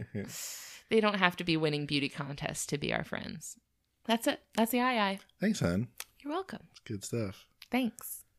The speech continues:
Speaker 1: Okay. Tell us what you have for this special thirteenth episode.
Speaker 2: Yes. So similarly, another animal that is viewed as a, an omen of sorts is the common raven.
Speaker 1: Caw, caw.
Speaker 2: Basically.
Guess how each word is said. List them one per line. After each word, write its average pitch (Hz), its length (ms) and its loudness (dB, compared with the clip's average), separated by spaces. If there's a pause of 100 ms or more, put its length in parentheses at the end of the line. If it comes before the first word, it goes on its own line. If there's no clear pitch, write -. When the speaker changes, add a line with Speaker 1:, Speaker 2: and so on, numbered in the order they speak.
(920)
Speaker 1:
Okay. 302 200 -2 (800)
Tell 254 140 0
us 254 120 -4
what 254 200 -8
you 247 280 0
have 175 300 -4 (220)
for 175 360 -8
this 170 580 -4
special - 440 -4
thirteenth - 460 -6
episode. - 420 -8 (220)
Speaker 2:
Yes. 104 500 2
So - 400 -2
similarly, 120 600 4
another 117 340 2
animal 120 460 2
that 117 120 2
is 98 220 0
viewed 101 300 0
as 92 200 2
a, 87 420 -2 (200)
an 120 180 2
omen 156 380 8
of 123 200 6
sorts - 640 6
is 107 380 0
the 110 300 2
common 117 600 4
raven. 85 640 2 (260)
Speaker 1:
Caw, 523 420 12
caw. - 760 4
Speaker 2:
Basically. 85 680 -2